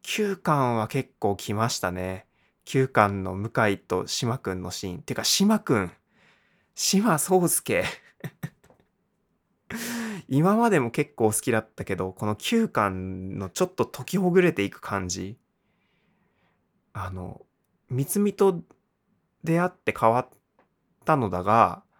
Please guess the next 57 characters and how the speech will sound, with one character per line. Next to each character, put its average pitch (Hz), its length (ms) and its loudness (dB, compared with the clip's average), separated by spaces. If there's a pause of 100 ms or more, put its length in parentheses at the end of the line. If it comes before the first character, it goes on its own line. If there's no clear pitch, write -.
(420)
自 107 180 -4
分 147 220 4
の 147 80 2
内 139 240 2
面 143 260 2
は 131 220 6
ま 139 160 0
だ 107 120 6
全-、 107 360 -2
あ 120 80 -4
ん 120 140 0
ま 120 100 2
り 117 180 0
変 120 120 4
わ 120 100 8
り 123 120 0
き 135 120 0
れ 113 100 2
て - 100 -8
な 98 120 0
く - 100 -10
て 107 100 -8
葛 - 240 -10 (120)
藤 110 240 2
し - 80 -10
て 110 140 2
る 101 360 -2 (220)
島 95 500 -4 (220)
く 95 100 -6
ん 85 180 -6
が、 107 300 4
ま 107 160 -2
た 170 180 2
次 170 380 0
の 120 120 2
段 95 240 -2
階 92 240 -4
に 92 140 -8
進 - 340 -4
ん 95 60 -8
で 95 80 -6
っ 90 40 -8
て - 160 -16
る。 - 200 -14 (520)
向 123 140 -2 (180)
井 92 100 -2
と 82 180 -6
打 87 80 -4
ち - 160 -8
解 98 100 -2
け 101 140 -4
た 101 100 2
り 87 120 -4
と - 120 -14
か。 - 400 -10 (1900)
う - 40 -12
ん。 90 400 -10